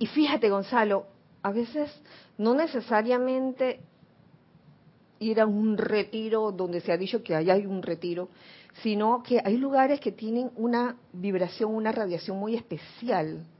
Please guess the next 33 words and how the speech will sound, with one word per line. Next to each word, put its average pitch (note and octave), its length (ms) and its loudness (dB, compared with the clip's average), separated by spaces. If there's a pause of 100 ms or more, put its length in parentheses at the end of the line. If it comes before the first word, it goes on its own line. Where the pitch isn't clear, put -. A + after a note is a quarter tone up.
(520)
que G#3+ 100 2
no G#3 140 2
necesariamente A3 680 -2
son A3 440 -4
retiros G#3 440 -2
anunciados, E3+ 1200 -2
de E3 180 -14
que, F3 140 -10
bueno, F3 720 -6 (200)
la F3 140 0
gruta A3+ 400 -2
de G3+ 100 -2
no, G3+ 540 -10
etcétera. - 540 -8 (2000)
Puede A#3+ 260 6
ser B3+ 200 2
y A#3 80 0
no G3+ 120 0
puede G#3 260 0
ser. G#3+ 340 0
Y F#3 160 2
es F3+ 80 2 (120)
cierto D4 360 2
lo B3 100 4
que G3 120 2
tú A#3+ 180 -6
dices. C4 460 -4 (340)
Yo G3 160 -2
entiendo, C4 360 0
<laughs> - 0 -
lo E4+ 140 6
entiendo B3 400 4
perfectamente. C4 1160 2